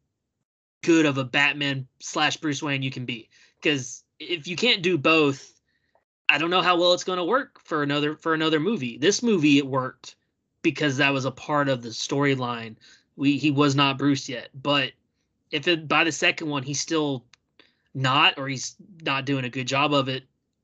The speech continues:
I don't know. That's, that's gonna be very, uh, disconcerting. But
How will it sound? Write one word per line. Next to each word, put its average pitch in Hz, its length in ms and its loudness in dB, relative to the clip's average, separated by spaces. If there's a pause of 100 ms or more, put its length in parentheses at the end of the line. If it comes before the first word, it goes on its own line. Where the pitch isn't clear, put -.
I 151 140 -12
don't 156 160 -6
know. 247 220 -2
That's, 143 200 -6
that's 139 220 -6
gonna 147 240 0
be 143 160 6
very, 147 400 6
uh, 143 40 4
disconcerting. 147 760 0 (800)
But 160 340 8